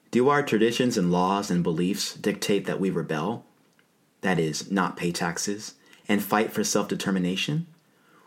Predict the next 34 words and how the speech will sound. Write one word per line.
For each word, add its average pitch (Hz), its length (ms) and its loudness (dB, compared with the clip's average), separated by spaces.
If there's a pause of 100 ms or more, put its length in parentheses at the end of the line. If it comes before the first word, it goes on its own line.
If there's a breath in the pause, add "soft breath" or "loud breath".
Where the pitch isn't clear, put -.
(160 soft breath)
Or 120 140 4
do 156 160 4
they 160 140 4
dictate 143 460 2
that 87 140 0
we 98 120 2
accept - 460 -2
what 101 120 0
has 95 160 0
happened 87 480 -2 (260 loud breath)
as 92 160 -4
part 85 220 0
of 90 100 -2
God's 85 260 -2
plan, - 440 -4 (300)
at 80 120 -2
least 85 180 -2
for - 80 -2
now? 104 340 -2 (880)
That 71 160 -4
is, 69 300 -6 (140)
pay 73 180 -2
taxes. - 580 -2 (1120 loud breath)
Instead 117 300 2
of 180 140 0
parsing 127 400 2
out 113 160 2
the 92 60 2
merits 104 420 2
and 90 140 0
demerits 95 520 0
of 85 140 -4
either 87 280 0
answer, 92 500 -4